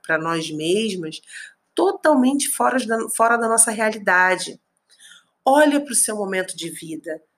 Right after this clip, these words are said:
Às vezes você tá com um filho pequeno, tá amamentando, tá dormindo mal.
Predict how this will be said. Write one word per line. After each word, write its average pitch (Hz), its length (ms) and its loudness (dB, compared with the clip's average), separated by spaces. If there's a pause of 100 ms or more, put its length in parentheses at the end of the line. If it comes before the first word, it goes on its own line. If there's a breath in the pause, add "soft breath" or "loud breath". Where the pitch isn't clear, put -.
(120)
Às 226 120 -6
vezes 285 160 4
você 285 80 2
tá 269 160 0
com 247 120 -8
um 226 40 -4
filho 240 280 -4
pequeno, 208 760 0
tá 233 160 2
amamentando, 208 1000 2
tá 247 180 0
dormindo 214 580 0
mal. 180 500 6